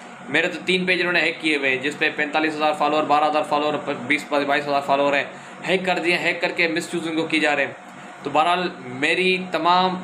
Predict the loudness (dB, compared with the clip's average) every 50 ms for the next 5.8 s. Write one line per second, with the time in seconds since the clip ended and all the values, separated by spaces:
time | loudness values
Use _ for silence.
0 | -6 -2 0 0 0 2 2 2 2 2 0 0 2 2 4 4 2 0 -2 -8
1 | -8 -2 0 2 2 2 2 0 0 -2 -2 0 0 0 2 2 0 0 0 0
2 | 0 -2 0 0 0 0 2 2 -2 -2 -2 0 2 2 2 0 0 -2 -2 -2
3 | -4 -2 -2 -2 -2 -2 0 -2 -2 -2 2 2 4 4 4 2 0 0 -2 -2
4 | 0 0 2 2 2 2 2 0 0 0 0 -2 -2 -2 -4 -4 0 2 2 4
5 | 4 4 2 0 0 0 0 2 2 2 2 2 0 0 -2 -2